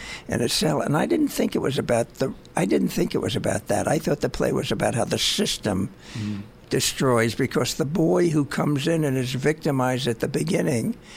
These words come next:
Speaker 1: at the end becomes the predator, the system. He says at the end, "I'm gonna get back at you all." And I was, I didn't know that it was my calling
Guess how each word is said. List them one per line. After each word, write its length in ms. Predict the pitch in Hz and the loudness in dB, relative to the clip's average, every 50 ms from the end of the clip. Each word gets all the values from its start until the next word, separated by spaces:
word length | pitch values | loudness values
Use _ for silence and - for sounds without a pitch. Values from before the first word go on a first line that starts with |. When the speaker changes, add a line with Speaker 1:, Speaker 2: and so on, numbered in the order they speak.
| - - - - | -18 -20 -10 -2
Speaker 1:
at 200 | - 123 123 - | 0 0 2 2
the 200 | - 139 135 143 | 4 4 4 4
end 300 | 156 170 165 156 143 - | 4 4 2 2 0 0
becomes 520 | - 127 117 - 151 139 - 123 120 - | 0 0 0 0 0 0 0 0 -2 -2
the 100 | - - | -4 -4
predator, 640 | - - - - - - - - - - - - - - - - - - - - - - | -4 0 0 0 0 0 -2 -2 -2 -4 -6 -8 -10 -14 -18 -20 -20 -20 -20 -20 -6 -4
the 100 | 151 143 | -2 0
system. 600 | - - 156 151 - - - 151 131 139 165 - - - - | 0 0 0 0 -2 -2 -2 -2 -2 -2 -4 -8 -10 -16 -6
He 140 | - - 143 | 0 0 2
says 320 | 127 - - 156 147 147 | 4 4 4 2 2 2
at 140 | 135 131 - | -2 -2 0
the 180 | - 131 131 135 | 0 2 2 2
end, 160 | 131 120 113 | 2 0 0
"I'm 120 | 117 127 | 0 0
gonna 180 | 131 127 127 120 | 0 0 0 0
get 220 | 120 120 113 - | 0 -2 -2 0
back 300 | - 139 127 120 123 - | -2 -2 -2 -2 -4 -4
at 140 | - - - | -4 -4 -2
you 160 | - - - | -2 -2 -2
all." 400 | - - 180 196 202 190 - - - - - - - - - - - - - - - - - | -2 -2 -2 -4 -4 -4 -6 -8 -12 -14 -20 -20 -20 -20 -18 -16 -14 -14 -14 -16 -16 -6 -2
And 460 | - 131 135 135 135 139 143 143 - - - - - | 0 2 2 4 4 2 2 2 0 -4 -4 -2 0
I 160 | - - 165 | 2 2 2
was, 340 | 170 175 180 180 180 - - - - - - - - | 2 2 2 0 0 -4 -8 -12 -16 -20 -20 -4 0
I 80 | 151 151 | 2 2
didn't 320 | 160 170 170 175 165 156 | 4 4 4 4 4 4
know 240 | 160 165 160 151 139 | 6 4 4 4 4
that 240 | 131 135 131 131 135 | 2 2 2 2 0
it 160 | 143 143 - | 0 0 0
was 600 | 143 139 135 131 127 - - - - - - - - - - - - - - - - 233 120 - - | 0 0 0 0 -2 -2 -2 -4 -4 -6 -8 -10 -14 -18 -20 -20 -20 -20 -18 -12 -12 -12 -12 -8 -4
my 300 | - - 131 139 143 151 | -2 0 2 2 2 0
calling 720 | 127 - - - - 123 113 113 - 104 101 - - | 0 -2 -2 0 0 2 2 2 2 0 0 -2 -4